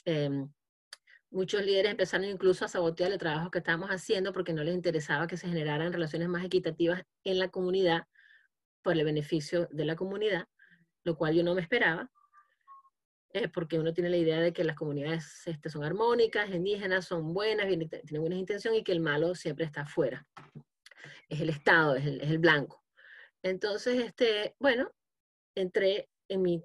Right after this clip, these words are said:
en, después de una etapa de shock, de,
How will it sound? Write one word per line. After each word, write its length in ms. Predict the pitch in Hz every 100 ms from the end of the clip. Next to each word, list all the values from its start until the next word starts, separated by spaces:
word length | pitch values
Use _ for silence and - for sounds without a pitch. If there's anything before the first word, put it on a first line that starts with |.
| _ _ _
en, 280 | 175 170 147
después 300 | 170 165 175
de 60 | 220
una 260 | 214 208
etapa 300 | 208 196 240
de 100 | 226
shock, 380 | 196 - 220 - - _ _
de, 300 | 185 170 143